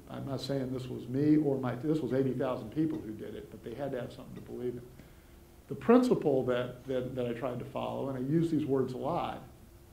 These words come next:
and more importantly, I hope I use the action, was we're gonna do some things that are hard, and it's not gonna benefit every, everybody, but the principle we're gonna use is we're gonna, we're gonna try to do that which creates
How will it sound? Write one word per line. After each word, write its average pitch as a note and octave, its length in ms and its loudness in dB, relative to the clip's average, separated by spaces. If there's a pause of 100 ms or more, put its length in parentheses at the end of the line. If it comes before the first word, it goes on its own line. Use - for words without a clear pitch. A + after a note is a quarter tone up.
(520)
and A#2+ 220 -12
more B2+ 140 -4
importantly, B2+ 340 0
I A2+ 40 -4
hope B2+ 200 -2
I A#2 60 -2
use B2 300 2
the B2 140 -2
action, C3 460 -4
was A#2+ 380 -6 (1000)
we're E3 180 10
gonna B3+ 160 8
do G3 180 8
some F#3 200 -2
things E3 280 2
that C#3+ 80 2
are B2+ 80 -2
hard, A2+ 380 -6 (720)
and C3+ 580 -2 (280)
it's C#3+ 160 -2
not E3+ 240 2
gonna C#3+ 140 0
benefit C#3+ 360 0
every, B2+ 280 -2 (260)
everybody, A#2+ 440 -2
but G#2 120 -10
the - 80 -14
principle A3 320 4
we're A3+ 100 8
gonna G#3 140 8
use F3+ 300 8
is - 60 -2
we're E3 200 4
gonna, - 140 0 (600)
we're E3 140 6
gonna F#3+ 160 8
try E3+ 260 2
to C#3 100 6
do F#3+ 320 6
that F3 320 6
which G#3 280 6
creates C#3+ 500 4